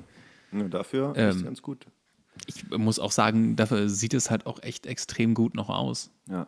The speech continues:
Speaker 2: Also, für diese kleine GoPro, ähm, wie viel,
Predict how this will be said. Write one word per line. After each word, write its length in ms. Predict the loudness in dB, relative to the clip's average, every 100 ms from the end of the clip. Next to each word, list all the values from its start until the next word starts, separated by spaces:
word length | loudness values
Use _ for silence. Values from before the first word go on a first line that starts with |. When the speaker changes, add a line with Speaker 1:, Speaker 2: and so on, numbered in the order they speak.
| 0
Speaker 2:
Also, 520 | 2 6 6 4 -2 -12 -10 -6 -6 -8 -14
für 60 | -4
diese 200 | -2 0
kleine 360 | 2 4 6 4
GoPro, 500 | 4 4 6 4 2 -8 -20 -20 _ _ 4
ähm, 840 | 6 6 6 4 2 -2 -4 -12 _ _ -20 -20 _ _
wie 200 | -2 0
viel, 320 | 2 2 2